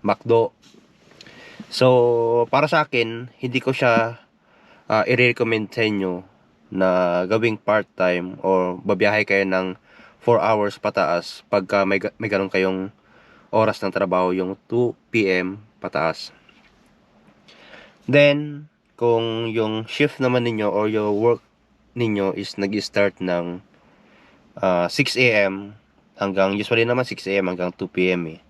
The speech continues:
or three P M, depende na lang sa trabaho meron kayo, di ba? Tapos,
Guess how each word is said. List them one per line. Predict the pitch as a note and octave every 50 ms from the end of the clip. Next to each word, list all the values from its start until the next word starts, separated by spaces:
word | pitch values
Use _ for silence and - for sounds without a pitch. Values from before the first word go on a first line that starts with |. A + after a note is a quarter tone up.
| _ - G#2
or | G2
three | F2 - - F#2 E2
P | - - F2 F2 F2+
M, | F#2 F2+
depende | - - - E2+ E2+ E2+
na | E2 E2+ E2+
lang | E2+ E2+ D#2+
sa | - - E2+ E2 E2
trabaho | - - F2 E2 E2 E2 D#2 F#2
meron | E2+ E2 E2 D#2+ D#2+ D2 C#2
kayo, | - D2+ E2 E2
di | D#2+ -
ba? | - - - _ _ - - - - - - - - - - - - - _ _ _ -
Tapos, | - G2 - - G2 F#2 - -